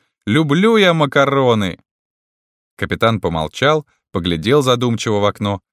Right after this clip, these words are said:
и запел. Песня началась глухо, незаметно. Послышался тихий и печальный звук, что-то вроде «тиу-лиу». Звук этот сменился задорным посвистом. А после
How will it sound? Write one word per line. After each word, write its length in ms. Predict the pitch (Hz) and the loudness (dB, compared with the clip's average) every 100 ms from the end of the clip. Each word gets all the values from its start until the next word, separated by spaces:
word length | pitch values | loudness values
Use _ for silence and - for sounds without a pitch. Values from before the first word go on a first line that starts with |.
| _ _ | _ _
и 100 | 113 | -4
запел. 560 | 104 98 - 87 73 - _ _ _ _ _ _ _ _ | 0 -2 -2 -6 -6 -8 _ _ _ _ _ _ _ _
Песня 320 | - 110 - 95 | -2 0 0 -4
началась 520 | 92 - 98 95 82 | -4 -4 -2 -2 -2
глухо, 520 | 87 92 156 135 90 | -4 -2 -2 -4 -6
незаметно. 880 | 85 85 87 95 147 135 - 80 - _ _ _ _ _ | -4 -2 0 0 0 -2 -4 -10 -10 _ _ _ _ _
Послышался 600 | 87 - 113 110 - 90 | -4 -2 -4 -4 -6 -8
тихий 440 | - 147 151 123 | -8 -8 -6 -6
и 140 | 107 104 | -6 -8
печальный 580 | 101 95 143 131 110 98 | -8 -4 0 0 0 -4
звук, 380 | 92 147 139 _ _ _ | -4 -4 -6 _ _ _
что-то 340 | - 117 113 | -4 -4 -2
вроде 440 | 107 117 110 107 - _ _ _ _ _ _ _ _ _ _ _ | 0 0 0 -2 -4 _ _ _ _ _ _ _ _ _ _ _
«тиу-лиу». 1120 | - 190 185 175 160 156 165 175 120 90 71 - _ _ _ _ _ | -2 2 2 2 0 0 0 0 0 -4 -10 -16 _ _ _ _ _
Звук 420 | 87 87 104 170 156 | -8 -2 0 2 0
этот 220 | 143 127 | -2 -2
сменился 500 | 98 95 113 120 107 | -2 0 0 0 -2
задорным 520 | 95 90 101 98 90 | 0 0 0 0 -4
посвистом. 640 | - 92 - 78 - 65 - _ _ _ _ _ | -2 -2 -2 -8 -12 -16 -18 _ _ _ _ _
А 100 | 87 | -6
после 480 | - 175 185 98 | 0 0 0 -6